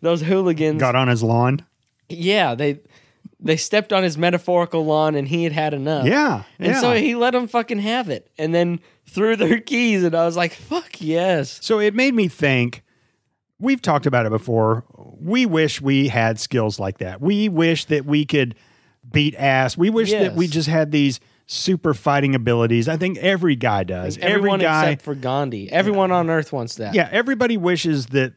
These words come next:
Speaker 2: that they were just fucking unbeatable, you know?
Speaker 1: Yeah.
Speaker 2: Look, I know I could go and, and start earning belts in karate or kung fu or Taibo or whatever. <laughs>
Speaker 1: Oh, gosh.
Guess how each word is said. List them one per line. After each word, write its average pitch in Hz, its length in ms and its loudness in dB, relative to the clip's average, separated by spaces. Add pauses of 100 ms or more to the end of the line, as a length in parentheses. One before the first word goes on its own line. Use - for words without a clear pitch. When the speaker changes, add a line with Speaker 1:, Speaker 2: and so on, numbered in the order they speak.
(160)
Speaker 2:
that 127 140 -4
they 135 120 0
were 131 100 0
just 127 380 -4 (360)
fucking 160 300 -2
unbeatable, 120 640 -2
you 123 140 -4
know? 139 220 2
Speaker 1:
Yeah. 302 320 -2 (240)
Speaker 2:
Look, 196 160 -2
I 214 140 0
know 214 240 0
I 185 140 0
could 156 180 -4
go 131 440 0
and, 120 260 -2
and 120 280 -6
start 127 400 -4 (140)
earning 127 320 0
belts 117 320 0
in 117 140 -4
karate 117 520 0
or 117 120 -2
kung 120 240 -2
fu 120 400 0
or 117 320 2 (500)
Taibo 120 680 0 (120)
or 123 160 0
whatever. 131 420 0
<laughs> 247 100 2
Speaker 1:
Oh, 160 260 2
gosh. 139 520 0